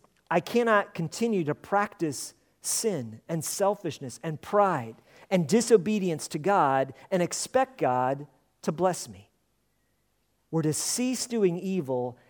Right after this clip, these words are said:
and instead engage our lives in doing good. Let him turn away from evil and do good.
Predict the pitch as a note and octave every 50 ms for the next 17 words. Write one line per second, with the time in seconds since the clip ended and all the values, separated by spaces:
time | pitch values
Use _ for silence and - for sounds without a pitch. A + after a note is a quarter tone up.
0 | - _ - E3+ E3+ D#3+ D3+ C#3+ - - - - - A#3+ G#3 E3+ D3+ C#3+ - -
1 | D3 D3+ D#3 A#2+ F3 F3+ G#3 A3 F3 G#3+ G#3 F#3+ E3 D3 C3 B2+ B2+ B2+ C3 C3+
2 | C3 B2 - - _ - F3+ E3 D#3 B2+ A#2+ D3 C#3+ C#3+ D3 D3 D3+ D3 C#3+ -
3 | _ _ _ C#3+ B2+ D3+ D3+ C3 A2+ - - - _ - - - E3 F3+ E3 D#3+
4 | D3+ D3 - - - A#3+ C4+ C#4 C4+ B3 G#3+ G3 F#3+ F3 - E3 E3 D#3 - F#3
5 | E3 E3 D3+ B2 C3 B2+ C3 - - D3+ D3 C3 A2+ C#3+ F3 G3+ F#3+ C#3 C3 D3
6 | C#3 A#2+ A2+ G#2+